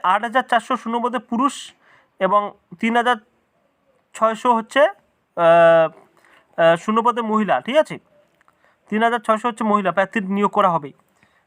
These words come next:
তারপরে দেখো আমরা এজ লিমিট তোমাদের দেখে নেব, এজ, বয়স সীমা,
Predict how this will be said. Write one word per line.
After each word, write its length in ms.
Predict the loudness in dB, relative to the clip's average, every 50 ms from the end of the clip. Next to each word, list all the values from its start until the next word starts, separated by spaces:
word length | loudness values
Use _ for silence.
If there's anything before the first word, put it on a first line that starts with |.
| _ _ _
তারপরে 360 | 0 0 2 2 0 0 0
দেখো 320 | 0 0 2 2 0 0 0 _ _ _ _ _ -6
আমরা 400 | -4 -2 0 2 2 2 2 0 -2 -2
এজ 320 | 0 0 0 -2 -2 -4
লিমিট 260 | -2 0 0 0 0 -2 -2 -2
তোমাদের 320 | 0 0 0 0 -2 -6
দেখে 200 | -6 -6 -4 -4
নেব, 240 | -4 -4 -4 -4 -6 -6 _ _ _ _ -2
এজ, 440 | 2 2 2 2 0 -4 -12 -20 -20 _ _ _ _ _ _ _ _ _ _ _ _ _ -4
বয়স 260 | 0 2 2 0 0
সীমা, 360 | -4 -8 -6 -2 -2 -2 -2